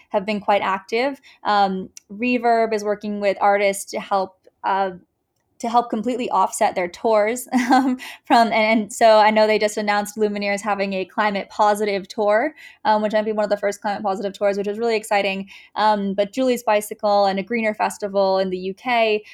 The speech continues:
uh, and beyond, there's a lot of groups who have been focusing on that, and we're seeing that musicians are really taking this to heart, um, from Billie Eilish to Jack Johnson.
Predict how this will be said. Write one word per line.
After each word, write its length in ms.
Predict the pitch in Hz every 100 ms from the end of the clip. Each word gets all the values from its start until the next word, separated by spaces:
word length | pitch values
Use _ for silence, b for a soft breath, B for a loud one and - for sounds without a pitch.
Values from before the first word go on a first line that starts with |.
| B
uh, 200 | 202 208 190
and 100 | 196
beyond, 340 | 202 196 190
there's 140 | 196
a 40 | 214
lot 200 | 208 208
of 100 | 202
groups 240 | 202 190
who 140 | 208 202
have 160 | 196
been 140 | 202 196
focusing 340 | 202 196 202
on 140 | 196
that, 160 | 196 185
and 120 | 190
we're 80 | 202
seeing 300 | - 233 220
that 140 | 208 -
musicians 560 | 208 196 208 226 208
are 140 | 190 190
really 180 | 202
taking 320 | 196 202 202 202
this 160 | 190
to 140 | - 185
heart, 380 | - 196 226 - B B
um, 280 | - 202 196
from 160 | 196 196
Billie 280 | 214 208 -
Eilish 520 | 196 196 196 190 190 -
to 220 | 208 190
Jack 300 | 190 185 185
Johnson. 720 | - 196 196 196 190 185 190